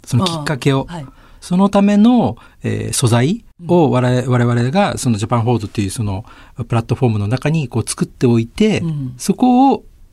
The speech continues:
Speaker 1: まあ、ベースに、例えばその、いわれのない話がある場合、こういうふうに反論した方がいいんじゃないかとか、
Speaker 2: うん。
Speaker 1: あ、ここのあるき-、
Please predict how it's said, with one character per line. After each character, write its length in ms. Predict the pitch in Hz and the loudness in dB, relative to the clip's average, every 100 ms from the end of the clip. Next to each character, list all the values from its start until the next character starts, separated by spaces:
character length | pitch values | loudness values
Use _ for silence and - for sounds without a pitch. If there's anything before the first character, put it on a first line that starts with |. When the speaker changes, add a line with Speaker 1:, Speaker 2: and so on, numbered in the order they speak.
| - | -2
Speaker 1:
ま 160 | 170 147 | 0 0
あ、 160 | 82 - _ | -2 -10 _
ベ 140 | 127 127 | 0 0
ー 40 | |
ス 160 | - 127 | 2 2
に、 220 | 117 - | 2 0
例 180 | 123 147 | 0 0
え 40 | |
ば 100 | 117 | 0
そ 100 | 113 | -2
の、 220 | 104 95 - - - 175 | -4 -6 -12 -20 -20 -2
い 120 | 131 | 0
わ 100 | 127 | 2
れ 100 | 120 | 4
の 120 | 113 | 4
な 160 | 135 147 | 4 2
い 40 | |
話 600 | 104 107 101 - 98 - - | 2 0 -2 -4 -6 -8 -6
が 160 | 127 113 | -2 0
あ 60 | |
る 80 | 113 | 0
場 100 | 107 | 0
合、 180 | 123 170 | 0 2
こ 140 | 143 | 2
う 60 | 123 | 2
い 20 | |
う 20 | |
ふ 60 | 120 | 2
う 80 | 117 | 0
に 60 | |
反 180 | - 107 | 0 -2
論 120 | 107 | -2
し 60 | - | -2
た 80 | 120 | 0
方 100 | 123 | 0
が 100 | 110 | 0
い 20 | |
い 20 | |
ん 20 | |
じ 80 | 113 | -2
ゃ 40 | |
な 80 | 101 | -4
い 40 | 95 | -6
か 120 | 110 | -8
と 100 | 113 | -6
か、 240 | 180 202 | -2 -2
Speaker 2:
う 40 | 165 | -4
ん。 260 | 151 139 - | -8 -10 -8
Speaker 1:
あ、 80 | 123 | -6
こ 120 | 123 | -2
こ 120 | 135 | 0
の 100 | 123 | 2
あ 60 | 120 | 0
る 80 | 101 | -2
き-、 260 | - 123 | -4 -4